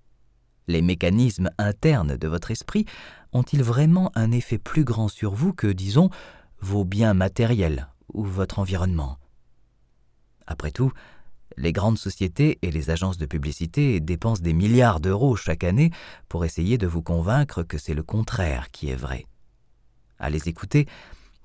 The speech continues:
la meilleure manière de parvenir au bonheur consiste à acheter ce qu'elles vendent, quel que soit le produit ou le service qu'elles proposent. Elles ont recours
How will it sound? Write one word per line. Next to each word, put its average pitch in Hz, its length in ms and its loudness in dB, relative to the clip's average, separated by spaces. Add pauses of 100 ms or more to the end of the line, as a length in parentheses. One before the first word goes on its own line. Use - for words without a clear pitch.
(120)
la 92 100 2
meilleure 92 260 2
manière 101 280 2
de 78 80 -4
parvenir 87 460 0
au 85 40 -2
bonheur 90 340 2
consiste - 500 -4
à 76 60 0
acheter 107 460 0
ce - 160 -10
qu'elles 87 240 -4
vendent, 65 380 -2 (560)
quel 85 160 -4
que - 100 -8
soit 87 220 -2
le 62 100 -2
produit 78 520 -2
ou 92 100 -4
le 69 120 -2
service 82 520 -4
qu'elles 71 160 -6
proposent. 73 560 -6 (1300)
Elles 135 220 4
ont 151 60 6
recours 170 520 4